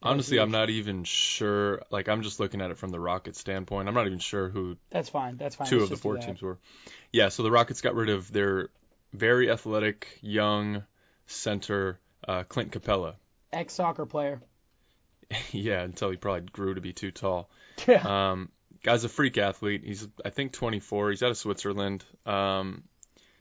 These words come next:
Speaker 2: he was great on the pick and roll with Harden. He just hasn't really been, they just really haven't been meshing this year, and we're kinda, the Rockets are kinda slumping. Um,
Speaker 1: I'm,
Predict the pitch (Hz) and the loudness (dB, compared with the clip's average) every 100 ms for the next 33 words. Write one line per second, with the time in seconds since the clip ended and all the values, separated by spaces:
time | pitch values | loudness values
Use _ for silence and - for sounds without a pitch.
0 | _ _ _ 123 104 113 113 123 113 107 | _ _ _ -4 -4 2 4 4 2 4
1 | - 117 101 98 101 104 98 101 98 101 | 6 6 2 2 2 2 0 2 4 4
2 | 107 110 _ _ - - _ - 143 156 | 0 -6 _ _ -20 -20 _ -6 -4 -2
3 | 185 165 120 123 120 107 107 98 92 - | -2 0 2 2 2 0 0 0 -4 -10
4 | _ _ _ _ _ _ _ _ _ _ | _ _ _ _ _ _ _ _ _ _
5 | _ _ _ _ _ _ _ _ - 135 | _ _ _ _ _ _ _ _ -14 -10
6 | 143 - 147 165 156 139 104 113 123 101 | -6 -4 -2 -2 -2 0 0 0 0 -2
7 | 95 - 95 92 95 - 117 113 90 _ | -4 -4 -4 -4 -6 -2 0 0 -4 _
8 | - 104 104 107 - - - 110 110 - | -10 -2 4 4 2 -8 -2 -2 -2 -4
9 | 104 92 107 120 _ - - _ - 101 | -4 0 -2 -4 _ -20 -20 _ -12 -4
10 | 98 95 92 | -2 0 -4